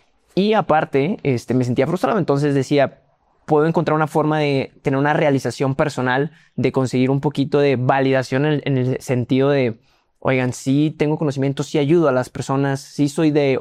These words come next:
de servicio a la gente". Y pues prácticamente así fue como empecé a crear contenido.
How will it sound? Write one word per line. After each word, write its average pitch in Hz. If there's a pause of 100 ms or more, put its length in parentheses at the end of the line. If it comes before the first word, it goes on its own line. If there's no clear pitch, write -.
(140)
de 123
servicio 135
a 135
la 139
gente". 151 (480)
Y 127
pues 123
prácticamente 123
así 123
fue 123
como 127
empecé 120
a 120
crear 127
contenido. 151